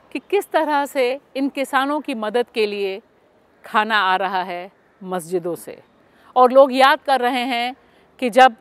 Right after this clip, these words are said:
शाहीन बाग में लोग धरने पर बैठे थे नागरिकता संशोधन कानून के ख़िलाफ़, उस समय गुरुद्वारा अपना द-, द्वार खोल चुका था, लंगर चल रहा था यहाँ पर, और शायद यही भाईचारा और इसी में बसता है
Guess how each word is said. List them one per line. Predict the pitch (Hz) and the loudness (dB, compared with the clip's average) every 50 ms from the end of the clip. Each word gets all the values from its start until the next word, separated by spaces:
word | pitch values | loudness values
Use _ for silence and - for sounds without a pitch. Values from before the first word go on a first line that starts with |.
| _ _ _ _ - | _ _ _ _ -2
शाहीन | - 277 233 247 247 254 247 233 | 0 0 2 2 0 -4 -4 0
बाग | 214 220 233 262 277 285 | 4 6 8 8 8 6
में | 247 247 240 240 247 262 262 _ _ _ 214 | 2 -4 -6 -6 -8 -10 -14 _ _ _ -2
लोग | 214 214 214 180 | 0 0 0 -2
धरने | 214 226 208 226 233 226 | -2 -4 -2 -2 -4 -4
पर | - 226 202 | -4 -4 -2
बैठे | 196 185 180 180 - 254 226 | 0 0 -2 0 -2 -4 -4
थे | - 240 208 208 208 214 - _ _ - - | -4 -6 -8 -8 -8 -10 -14 _ _ -12 -2
नागरिकता | 233 233 214 214 202 233 - - 254 240 | 2 4 4 4 2 -2 -2 0 0 0
संशोधन | - - 220 202 - 247 214 202 233 220 | 0 -2 -8 -8 -6 -6 -6 -4 -6 -6
कानून | 208 - 185 190 196 208 214 214 | -2 -2 -2 -2 -4 -6 -10 -10
के | 185 202 180 | -8 -8 -8
ख़िलाफ़, | - - 190 180 185 180 190 196 - _ _ _ _ _ _ _ - | -8 -4 -2 0 2 2 2 0 -2 _ _ _ _ _ _ _ -4
उस | - 277 277 | -4 -4 0
समय | - 311 269 247 240 233 233 233 247 - _ _ _ - | 2 2 0 2 0 -4 -6 -8 -12 -16 _ _ _ -10
गुरुद्वारा | 208 208 240 220 196 240 233 240 247 247 262 269 277 277 269 _ _ _ _ _ _ _ _ _ _ _ _ _ - | -6 -4 -2 0 2 6 6 6 8 8 6 6 6 4 0 _ _ _ _ _ _ _ _ _ _ _ _ _ -12
अपना | 170 - - 220 208 | -12 -8 -8 -8 -6
द-, | 185 180 202 202 - | -2 0 0 0 0
द्वार | 208 185 220 220 226 240 254 | -2 -2 4 4 4 4 4
खोल | - - 240 226 | 2 -2 -4 -2
चुका | - - 220 - 214 214 | -4 -4 -4 -2 -2 -2
था, | 214 - 226 208 208 214 220 - _ _ _ _ _ - | -2 0 0 0 0 -2 -4 -8 _ _ _ _ _ -4
लंगर | 208 220 240 254 269 294 294 | 0 2 2 4 4 4 2
चल | 269 - 277 233 220 | 4 2 0 0 2
रहा | 214 214 247 208 | 0 0 0 0
था | - - 220 | 0 0 -2
यहाँ | 202 196 185 202 190 | 0 0 -2 -2 -4
पर, | 185 - 196 196 196 202 - _ _ - - - - | -2 0 2 2 2 0 -4 _ _ -20 -4 2 4
और | 240 277 | 6 6
शायद | 269 - - 285 269 285 294 294 233 214 196 | 4 4 2 4 6 6 4 4 0 -2 0
यही | 262 269 277 370 359 | 0 2 4 2 0
भाईचारा | 247 254 254 233 226 233 220 - 233 220 220 214 214 208 208 - _ _ _ _ _ _ _ _ _ _ _ 180 | 2 2 2 4 4 2 2 2 4 4 6 6 4 2 2 -2 _ _ _ _ _ _ _ _ _ _ _ -8
और | 185 208 | -6 -6
इसी | 214 - - 277 | -6 -8 -8 -8
में | 247 240 220 185 | -8 -8 -8 -8
बसता | 196 180 - - 220 202 | -10 -10 -6 -2 -2 -2
है | 190 208 175 170 185 180 | -2 -4 -6 -10 -12 -16